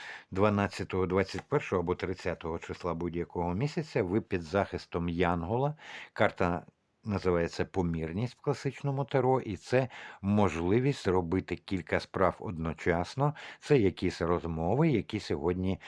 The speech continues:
обов'язково будуть, тому намагайтеся казати тільки правильні слова правильним людям. <clears throat> Особливо вам пощастить, якщо ви народилися під знаком Водолій. Далі,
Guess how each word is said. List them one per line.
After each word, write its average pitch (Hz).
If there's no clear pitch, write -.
обов'язково 104
будуть, 98
тому 101
намагайтеся 113
казати 104
тільки 95
правильні 85
слова 85
правильним 110
людям. 95
<clears throat> -
Особливо 131
вам 95
пощастить, 131
якщо 104
ви 92
народилися 92
під 180
знаком 110
Водолій. 82
Далі, 117